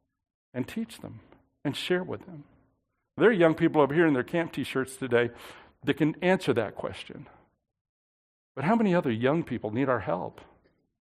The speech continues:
need our encouragement and our affirmation and our love to be able to answer that question? Well, if you know anything about the New Testament, particularly the Gospel of Matthew, which is the gospel of peop-, about people on the fringe, this guy jumps up, as he often does.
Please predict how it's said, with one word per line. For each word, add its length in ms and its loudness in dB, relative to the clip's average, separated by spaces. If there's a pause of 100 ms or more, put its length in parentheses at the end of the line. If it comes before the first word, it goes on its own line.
(320)
need 180 2
our 100 8
encouragement 640 2
and 120 2
our 100 2
affirmation 680 0
and 160 0
our 140 2
love 580 -2 (520)
to 80 0
be 140 6
able 200 4
to 120 -6
answer 300 -6
that 220 -10
question? 480 -16 (1000)
Well, 80 2
if 60 -2
you 80 8
know 100 10
anything 280 8
about 220 8
the 80 2
New 140 6
Testament, 460 2
particularly 280 4
the 80 2
Gospel 440 4
of 80 2
Matthew, 340 2
which 180 -2
is 60 -14
the 100 -4
gospel 520 4 (200)
of 140 -2
peop-, 240 0
about 320 4
people 260 2
on 120 6
the 80 2
fringe, 500 4 (280)
this 200 6
guy 320 6
jumps 380 4
up, 260 6
as 140 -4
he 200 0
often 380 4
does. 460 6